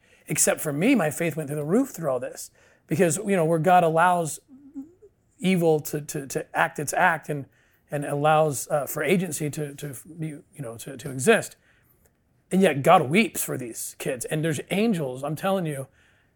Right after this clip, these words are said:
are with them. And the closer that we get to them, even though there's this evil between us and them, the closer we get, the brighter that light gets. It's like you wanna get there just to be in, in the presence of these,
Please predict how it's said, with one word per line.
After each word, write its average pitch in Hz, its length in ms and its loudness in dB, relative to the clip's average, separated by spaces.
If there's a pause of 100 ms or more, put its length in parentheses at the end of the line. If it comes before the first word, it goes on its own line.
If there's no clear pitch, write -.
(340)
are 151 120 4
with 151 320 2
them. - 180 -14 (720)
And 160 120 -2
the 156 60 0
closer 208 440 4
that - 180 -2
we 170 220 0
get 151 380 -2
to 214 80 -2
them, 208 420 0 (560)
even 196 240 0
though 185 120 4
there's 156 200 0
this 143 260 -6
evil 196 320 2
between 180 380 -2
us 170 180 -2
and 160 140 -2
them, 190 260 -2 (200)
the 147 80 -8
closer 208 360 2
we 180 140 0
get, 151 360 -2 (140)
the 156 80 -10
brighter 147 360 0
that 156 180 -2
light 147 220 -4
gets. - 400 -12 (480)
It's - 160 0
like 180 160 2
you 185 100 2
wanna 185 240 2
get 190 280 0
there 160 120 0
just 165 200 -6
to 175 80 -8
be 160 440 -6
in, 170 160 -6 (180)
in 151 100 -8
the 131 80 -8
presence - 640 -10 (600)
of 160 340 -6 (440)
these, 156 240 -2